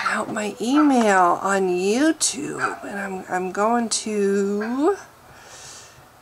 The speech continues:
hey, I just went right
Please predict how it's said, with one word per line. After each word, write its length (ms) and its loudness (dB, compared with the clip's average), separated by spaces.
hey, 680 -6
I 160 -10
just 280 -8
went 160 -4
right 240 -4